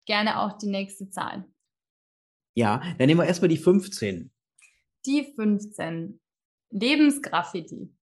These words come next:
Speaker 2: Ja, ich wurde belehrt, Graffiti ist die Mehrzahl. Ähm, ich hab nämlich ein, ein Video auf LinkedIn habe ich gestellt, wo ich hab gesagt, das ist ein, ähm, Lebensgraffiti.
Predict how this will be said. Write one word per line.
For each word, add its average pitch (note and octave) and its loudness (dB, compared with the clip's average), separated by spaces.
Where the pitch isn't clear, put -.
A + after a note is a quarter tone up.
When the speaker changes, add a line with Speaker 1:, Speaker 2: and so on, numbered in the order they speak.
Speaker 2:
Ja, - 2
ich - -6
wurde D#3+ 6
belehrt, A#2+ 2
Graffiti - -4
ist B2 -6
die A2 0
Mehrzahl. E3+ -2
Ähm, B2 0
ich B2 -4
hab D#3 -4
nämlich B2+ 0
ein, A2+ 0
ein A2 -4
Video F#3 -4
auf - -8
LinkedIn D3 -4
habe E3 -4
ich E3 -6
gestellt, C#3 -4
wo C3 0
ich C3 -4
hab A#2 -8
gesagt, A#2+ -8
das A#2 -8
ist A2 -8
ein, G#2 0
ähm, G#2 0
Lebensgraffiti. B2+ 0